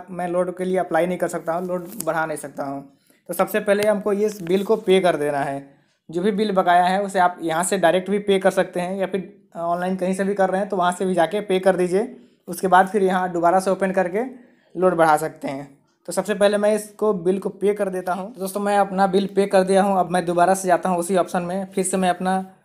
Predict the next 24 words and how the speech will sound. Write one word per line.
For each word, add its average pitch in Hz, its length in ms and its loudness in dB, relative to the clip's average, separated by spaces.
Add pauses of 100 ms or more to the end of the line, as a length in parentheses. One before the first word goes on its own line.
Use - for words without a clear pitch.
(460)
आईडी 165 300 0
डालता 170 340 4
हूँ 196 400 -6 (3500)
और 175 100 -20
फिर 190 100 -2
से 190 120 -6
मैं 190 160 0
फेच 185 200 -2
डि-, 175 460 -4 (440)
फिर 180 100 -8
से - 140 -8
हम 196 100 -4
फेच 190 240 -2
डिटेल 185 240 -2
पे 180 120 -4
क्लिक 165 220 -2
करते 147 260 -2
हैं। 143 260 -10 (500)
दोस्तों, 175 220 -2
अभी 175 160 2
भी 208 260 0
मैं 185 140 -4
यहाँ 180 160 0
पे 190 220 -2